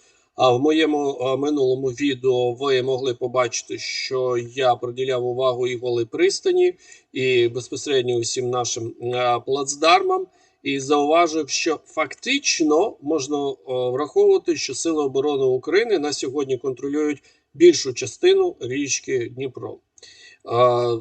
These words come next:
це дуже важко якось зрозуміти, не, а,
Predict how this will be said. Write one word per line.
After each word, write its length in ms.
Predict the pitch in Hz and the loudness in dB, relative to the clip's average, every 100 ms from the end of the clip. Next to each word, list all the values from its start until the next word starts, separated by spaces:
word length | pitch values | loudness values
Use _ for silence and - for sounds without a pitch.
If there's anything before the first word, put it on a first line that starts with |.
| - _ | -8 _
це 300 | - - 202 | -2 4 4
дуже 240 | 160 135 151 | 4 0 2
важко 380 | 151 135 - | 4 2 0
якось 380 | 135 143 127 131 | -2 -2 -2 -4
зрозуміти, 1000 | 113 131 127 143 143 131 127 127 123 120 117 | -4 -4 -2 -2 -2 0 0 2 0 -2 -6
не, 680 | 135 139 139 147 147 123 120 | -6 -6 -4 0 2 0 0
а, 480 | 123 120 120 117 | -4 -2 -2 -2